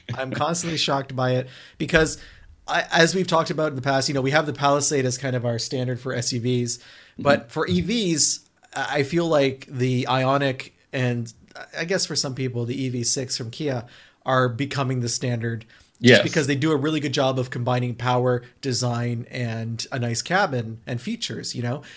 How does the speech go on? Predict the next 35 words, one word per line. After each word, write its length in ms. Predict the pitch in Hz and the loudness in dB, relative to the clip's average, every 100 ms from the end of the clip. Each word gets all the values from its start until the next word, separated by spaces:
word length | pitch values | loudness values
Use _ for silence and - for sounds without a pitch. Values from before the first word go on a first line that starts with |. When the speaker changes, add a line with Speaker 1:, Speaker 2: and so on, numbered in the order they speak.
| - | -12
Speaker 1:
And 200 | - 165 | -4 -2
you 80 | 147 | 2
look 160 | 175 202 | 2 2
at 40 | |
the 60 | 175 | -2
pricing 400 | - 165 180 160 | 0 0 0 -2
of 80 | 131 | -4
those 180 | 131 | -4
models, 480 | 120 135 147 127 113 | -2 0 0 -2 -4
and 60 | 123 | -4
it 60 | 123 | 0
doesn't 220 | 190 208 | 0 0
even 160 | 185 | 0
approach 680 | 175 - - 190 170 - - - _ - | -2 -4 -2 -2 -2 -4 -4 -10 _ -6
what 120 | 127 | -2
a 40 | |
Mach-E 340 | 117 117 117 123 | 0 0 -2 -4
G 160 | 117 | -4
T 160 | 113 117 | -4 -6
does. 420 | 117 107 98 - - - | -6 -6 -6 -8 -12 -2
And 140 | - | 4
Speaker 2:
No. 80 | 123 | 6
Speaker 1:
yet 100 | - | 6
I 120 | 160 | 2
feel 120 | 151 202 | 4 4
like 120 | 185 | 4
the 80 | 160 | 0
experience 580 | 123 - 147 160 151 123 | -2 -2 -2 -4 -4 -6
is 120 | 110 | -8
better 500 | - 113 - - - _ _ _ _ | -6 -6 -6 -8 -14 _ _ _ _
for, 320 | - 139 - - - 123 | -10 -10 -10 -20 -20 -10
with, 340 | 151 131 - | -2 -2 -2
for 100 | 143 | -2
less 240 | 131 117 120 | 0 0 -4
money. 360 | 120 - - | -6 -8 -12